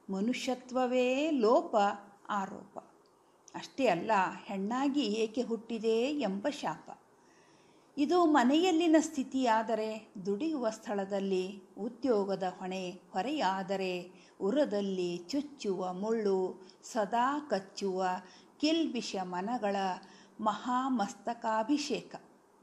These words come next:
ಹೀಗಾದಾಗ ಆಕೆಯ ಮನಸ್ಥಿತಿ ಹೇಗಿರಬೇಕೆಂಬುದನ್ನು ಹೀಗೆ ಮುಂದುವರೆದು ಹೇಳಿದ್ದಾರೆ. ಪಾಪ ಪ್ರಜ್ಞೆ, ಅಪರಾಧಿ ಮನಸ್ಸು, ಆತಂಕಗಳ ಅವಘಡದ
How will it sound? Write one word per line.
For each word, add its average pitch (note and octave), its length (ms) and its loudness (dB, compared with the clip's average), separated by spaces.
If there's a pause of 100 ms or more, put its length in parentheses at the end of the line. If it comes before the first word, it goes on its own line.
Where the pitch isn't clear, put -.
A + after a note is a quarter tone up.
(500)
ಹೀಗಾದಾಗ G#3 800 0
ಆಕೆಯ F#3+ 480 -2
ಮನಸ್ಥಿತಿ A#3+ 640 -2
ಹೇಗಿರಬೇಕೆಂಬುದನ್ನು F#3 1600 -4
ಹೀಗೆ A3+ 300 -4 (460)
ಮುಂದುವರೆದು F#3+ 540 -4
ಹೇಳಿದ್ದಾರೆ. G#3 640 -4 (720)
ಪಾಪ A3 340 4
ಪ್ರಜ್ಞೆ, G#3 800 -2 (160)
ಅಪರಾಧಿ G3+ 760 -2
ಮನಸ್ಸು, G3+ 760 -4 (240)
ಆತಂಕಗಳ G3 920 -2 (160)
ಅವಘಡದ G3 680 -2